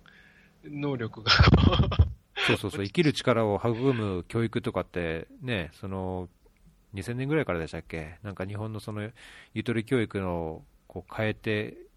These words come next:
Speaker 2: もっと生きる力をとかって、なんか確か、教育の基本方針でい-、言ってたと思うんですけど、今もそうか知らないけど。
Speaker 1: ええ。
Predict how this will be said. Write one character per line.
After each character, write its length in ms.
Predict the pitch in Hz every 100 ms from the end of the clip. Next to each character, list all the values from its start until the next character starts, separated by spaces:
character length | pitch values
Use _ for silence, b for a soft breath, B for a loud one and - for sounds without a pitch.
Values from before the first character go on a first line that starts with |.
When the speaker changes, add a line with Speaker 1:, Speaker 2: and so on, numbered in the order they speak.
| _ -
Speaker 2:
も 140 | 117
っ 40 | 113
と 100 | 98
生 80 | 92
き 100 | 160
る 100 | 139
力 320 | - 104 95
を 80 | 85
と 100 | -
か 80 | 82
っ 40 |
て、 140 | - 87
な 80 | 87
ん 40 |
か 100 | 82
確 200 | 98 -
か、 240 | - 78 - B B B B -
教 120 | 110
育 140 | 110
の 80 | 107
基 120 | -
本 200 | 98 113
方 140 | 101 113
針 160 | -
で 140 | 82 92
い-、 60 | - _ -
言 80 | 104
っ 20 |
て 120 | -
た 100 | 110
と 80 | -
思 80 | 85
う 20 |
ん 20 | 78
で 20 |
す 60 | -
け 60 |
ど、 160 | 85 82
今 180 | 120 107
も 80 |
そ 100 | 90
う 40 | 90
か 100 | -
知 80 | 85
ら 80 |
な 100 | 82
い 60 | 160
け 80 | -
ど。 160 | 78 - _ _ -
Speaker 1:
え 300 | 117 107 104
え。 240 | 101 -